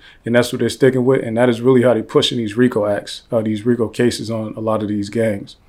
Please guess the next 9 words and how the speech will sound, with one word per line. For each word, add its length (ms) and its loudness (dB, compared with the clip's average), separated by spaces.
And 440 4
part 320 4
of 260 8
what's 160 0
going 280 4
on 120 2
in 120 -2
Atlanta 340 4
is, 520 -2